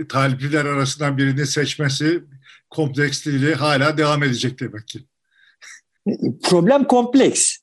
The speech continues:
Speaker 2: <laughs> Ama genç kızlar hepimiz her konuda ol-, yaptığımız gibi genç kızlar buna simple, basit bir çözüm
Speaker 1: Evet.
Speaker 2: üretmiş durumdalar. Diğer kız arkadaşları hangisini istiyorsa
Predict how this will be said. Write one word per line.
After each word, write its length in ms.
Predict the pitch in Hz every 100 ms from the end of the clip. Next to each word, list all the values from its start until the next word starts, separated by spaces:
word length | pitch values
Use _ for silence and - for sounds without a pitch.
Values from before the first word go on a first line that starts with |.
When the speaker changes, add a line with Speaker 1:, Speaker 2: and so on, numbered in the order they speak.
| _
Speaker 2:
<laughs> 360 | 196 175 - -
Ama 360 | 240 269 - - - - -
genç 300 | 196 208 -
kızlar 400 | 190 165 240 262
hepimiz 500 | 226 240 190 170 - -
her 220 | 160 208
konuda 300 | 202 190 170
ol-, 220 | 170 165 170
yaptığımız 600 | 151 156 208 220 226 160
gibi 380 | 151 214 302 294 _ _ _ _ _ -
genç 260 | 247 269 214
kızlar 460 | 170 160 294 269
buna 460 | 247 214 185 294 285 _ _ - -
simple, 460 | - - 277 - 139 - 170
basit 380 | 226 311 302
bir 80 | -
çözüm 480 | - 254 247 202 127 _ 160 156
Speaker 1:
Evet. 180 | 139
Speaker 2:
üretmiş 500 | 202 185 - 190 -
durumdalar. 580 | 170 147 143 165 294 294 - - _ -
Diğer 260 | 320 294 220
kız 140 | 226
arkadaşları 600 | 240 202 196 190 - 262
hangisini 460 | 262 285 233 208 254
istiyorsa 560 | 214 - 202 160 139